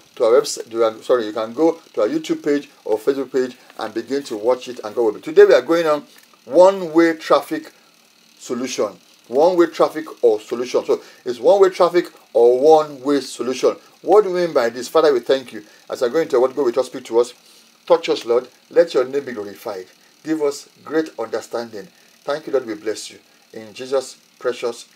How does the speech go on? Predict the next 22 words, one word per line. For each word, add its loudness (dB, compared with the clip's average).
and -14
wonderful -8
name -12
we -16
pray. -12
It -12
is -8
well 2
with -10
our -4
soul. -10
I -4
declare -2
once -4
again, -6
it -12
is -12
well 6
with -12
your -4
soul. -6
One-way 0